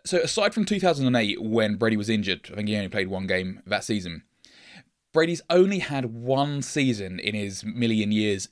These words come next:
in the league where he hasn't had at least double-digit wins. That's crazy, right? So that was only in two thousand and two when the Patriots went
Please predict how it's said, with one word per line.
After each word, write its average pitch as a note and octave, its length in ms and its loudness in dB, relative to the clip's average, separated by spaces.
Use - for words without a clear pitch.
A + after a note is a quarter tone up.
in C3 120 0
the A#2 60 2
league G2 360 0
where B2+ 160 0
he C3+ 100 -6
hasn't C3+ 400 -4
had B2 240 -2
at G2+ 140 -4
least A2+ 240 -2
double-digit A2 480 0
wins. G2 340 -8
That's F3 200 -2
crazy, G#2 500 0
right? G2+ 220 0
So C#3+ 280 2
that D#3 120 4
was E3 140 -2
only G3 320 2
in D#3+ 60 -4
two E3+ 160 -2
thousand C#3+ 280 0
and C3 80 -6
two C3 160 0
when A2+ 80 0
the G#2+ 40 0
Patriots A2+ 400 -4
went A2+ 220 0